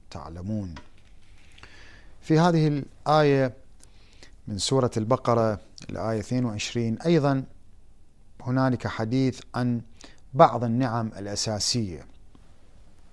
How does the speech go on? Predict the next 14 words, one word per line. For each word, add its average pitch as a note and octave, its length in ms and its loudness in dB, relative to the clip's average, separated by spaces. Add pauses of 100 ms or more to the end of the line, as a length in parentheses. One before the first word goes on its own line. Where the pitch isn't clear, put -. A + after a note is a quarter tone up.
(600)
آه، B2 480 2
في - 180 -2
الآية F3+ 420 4
السابقة، C#3 600 4
في G#2 80 -2
الآية C3 260 4
واحد C3+ 280 6
وعشرين، B2 400 0
تحدثنا B2 560 -4
عن G#2+ 140 -4
العبادة A#2 600 0
وعن G#2+ 260 -2
نعمة B2 360 -2
الخلق A#2+ 640 0